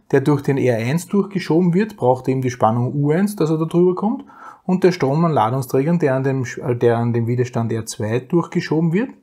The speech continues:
was der gleiche ist von der Größenordnung her, braucht eben die Spannung U zwei, die Potentialdifferenz U zwei, also das überwindet dann den Widerstand. Aber zahlenmäßig sind's gleich, ja? Alle Ströme sind gleich, ja?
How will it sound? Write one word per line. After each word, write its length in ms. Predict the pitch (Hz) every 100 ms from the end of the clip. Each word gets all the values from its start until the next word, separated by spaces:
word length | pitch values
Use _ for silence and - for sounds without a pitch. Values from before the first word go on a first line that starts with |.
| _ -
was 100 | -
der 140 | 110
gleiche 380 | 110 104 110 156
ist 100 | -
von 80 | 160
der 80 |
Größenordnung 580 | 156 151 - 170 170 180
her, 220 | 185 233 - - - - - _
braucht 280 | 127 131 -
eben 120 | 156
die 100 | 160
Spannung 440 | - 117 143 151 165
U 120 | 156
zwei, 580 | - 113 110 135 113 -
die 40 |
Potentialdifferenz 880 | - 120 120 117 110 123 135 135 127
U 100 | 131
zwei, 380 | 123 107 117 127
also 260 | 120 110 110
das 240 | 120 117
überwindet 760 | 131 117 113 135 127 117 -
dann 120 | 110 110
den 140 | 107
Widerstand. 560 | 107 101 - 101 101 _ -
Aber 500 | 117 123 123 - - _ _ _ _ _ _ - 415 381 _ _ - - - 135
zahlenmäßig 560 | 110 151 185 190 175
sind's 200 | 175 170
gleich, 300 | 110 101 -
ja? 220 | 131 165
Alle 320 | - 131 165 170
Ströme 300 | 139 135 131
sind 200 | 131 -
gleich, 380 | 127 120 - _ _ _ -
ja? 260 | 123 156